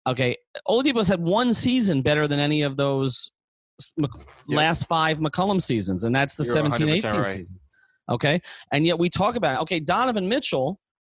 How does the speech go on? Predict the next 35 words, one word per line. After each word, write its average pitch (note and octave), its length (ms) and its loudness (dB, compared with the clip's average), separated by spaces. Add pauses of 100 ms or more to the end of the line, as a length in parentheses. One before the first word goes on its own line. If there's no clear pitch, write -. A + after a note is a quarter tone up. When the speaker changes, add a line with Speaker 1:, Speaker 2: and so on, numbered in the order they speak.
(120)
Speaker 1:
all C3 80 -2
right, C#3 300 0
has D#3+ 280 0
had, D3 440 0
okay, C#3 340 -2
I, C3+ 140 -2
I, D#3 420 -2
I - 40 0
think G#3 260 -2
you F#3+ 80 -2
can D3+ 160 -2
make C#3+ 160 -2
an B2+ 80 -2
argument. C#3 640 -2
I, C3 100 -2 (180)
I D#3 120 2
don't A3 180 -2
think F#3+ 140 -4
he F3+ 100 -6
was C#3+ 140 -2
better C#3+ 280 0
than B2 120 -4
C C#3 180 -4
J A#2 160 -2
last A#2+ 460 -2
year. E2+ 260 -12
He C#3+ 80 -4
was D#3 140 -2
better D3 240 0
than B2 100 -2
him A#2 80 -2
as G#2 160 -4
a G2 60 -8
rookie, G#2+ 320 -6
maybe. D#2 420 -10